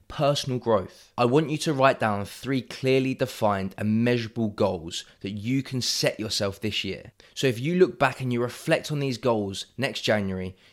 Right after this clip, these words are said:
you are proud of achieving them. That's my measuring stick of success when it comes to setting goals for myself. I need to set goals that I would be truly proud of achieving.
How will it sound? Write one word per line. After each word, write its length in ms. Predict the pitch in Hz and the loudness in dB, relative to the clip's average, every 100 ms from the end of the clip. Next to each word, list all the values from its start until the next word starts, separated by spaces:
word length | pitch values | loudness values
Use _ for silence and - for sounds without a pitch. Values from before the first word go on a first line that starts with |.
| - | -2
you 180 | 123 127 | 2 2
are 60 | |
proud 580 | - - 143 131 123 110 | 0 -2 2 4 2 -2
of 120 | 104 104 | -6 -6
achieving 460 | - 110 92 85 | -4 -4 -4 -6
them. 180 | - - _ | -12 -20 _
That's 200 | 135 147 | -2 0
my 160 | 185 170 | 2 2
measuring 500 | 139 131 127 123 110 | 4 2 2 0 -2
stick 220 | - 104 | -2 -6
of 80 | - | -4
success 480 | 107 80 - 95 - | -6 -4 -2 -4 -4
when 80 | 98 | -10
it 80 | |
comes 160 | 101 98 | -8 -8
to 80 | 92 | -6
setting 300 | - 113 101 | -6 -6 -6
goals 240 | 95 92 | -6 -8
for 80 | 92 | -8
myself. 560 | 90 - 85 - - _ - - - | -8 -6 -8 -10 -20 _ -20 -14 0
I 140 | 143 | 2
need 180 | 175 180 | 2 0
to 100 | 131 | -2
set 380 | - 180 - 123 | -2 0 0 2
goals 400 | 113 98 101 - | 2 2 -2 -6
that 80 | - | -4
I 60 | |
would 120 | 110 | -4
be 100 | 101 | -4
truly 600 | 101 - - 156 151 147 | -6 -6 0 4 4 2
proud 420 | 135 - 104 101 95 | -2 0 2 2 -2
of 80 | |
achieving. 540 | 92 - 98 98 - | -6 -6 -6 -8 -12